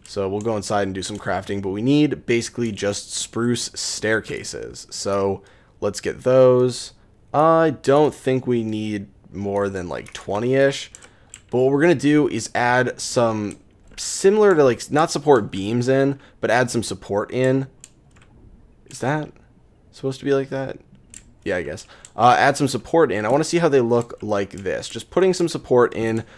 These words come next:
uh, at the corners here to sort of bridge the gap between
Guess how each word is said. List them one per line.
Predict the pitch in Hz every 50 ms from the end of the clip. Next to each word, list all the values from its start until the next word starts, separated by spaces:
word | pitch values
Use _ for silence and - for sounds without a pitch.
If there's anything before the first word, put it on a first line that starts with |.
| - _ -
uh, | - 107 110 -
at | 104 -
the | 104
corners | - - - 123 123 123 123 120 120 -
here | - 123 123 123 127 127 - _ _ _ _
to | - - - 110 107 104 101
sort | - - 143 135
of | 127 101 95
bridge | - 98 98 110 117 120 117 107 101
the | - 104
gap | 92 98 95 98 104 113 123 - - -
between | - 107 95 - - - 110 107 104 104 104 98 95 92